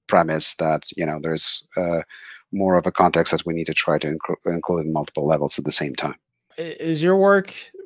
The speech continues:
Speaker 2: touching on, um, kind of the, this inherent graph-, graphical nature of, um,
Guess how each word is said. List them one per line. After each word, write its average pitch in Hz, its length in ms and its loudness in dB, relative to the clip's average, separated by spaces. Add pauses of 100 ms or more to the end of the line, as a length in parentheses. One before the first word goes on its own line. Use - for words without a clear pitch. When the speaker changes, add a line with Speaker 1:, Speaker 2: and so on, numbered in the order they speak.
Speaker 2:
touching 165 420 2
on, 160 600 4
um, 127 720 2
kind 147 240 2
of 139 100 0
the, 139 200 0
this 127 260 -2
inherent 131 420 0
graph-, 123 800 0
graphical 139 580 4
nature 139 560 2
of, 131 580 2 (200)
um, 123 760 2